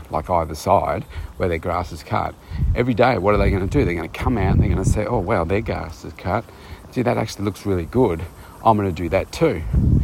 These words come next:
So if you think about that in the relationship context, we're at the start of the year.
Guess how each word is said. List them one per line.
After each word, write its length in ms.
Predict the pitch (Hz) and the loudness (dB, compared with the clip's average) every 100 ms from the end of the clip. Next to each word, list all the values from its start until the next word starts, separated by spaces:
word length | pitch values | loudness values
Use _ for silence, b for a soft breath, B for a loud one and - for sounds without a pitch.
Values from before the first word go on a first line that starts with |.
| B B B B B | B B B B B
So 160 | - 120 117 117 - | 4 4 4 0 0
if 120 | 98 | 0
you 80 | 123 | 0
think 380 | - - 165 - | -2 0 2 4
about 380 | - 110 107 92 | 4 4 2 4
that 160 | 104 | 4
in 160 | - 101 | 6 6
the 80 | 98 | 6
relationship 640 | 98 90 92 - - - - | 6 6 6 8 8 8 6
context, 720 | - - - 78 - - - - - - - B B B | 6 6 6 2 -2 -8 -6 -6 -8 -10 -8 B B B
we're 100 | 120 | -2
at 60 | 117 | 0
the 80 | 104 | -4
start 380 | - 127 127 | 2 4 4
of 120 | 139 - | 2 -2
the 60 | |
year. 380 | 95 87 73 80 | -4 -2 -2 -2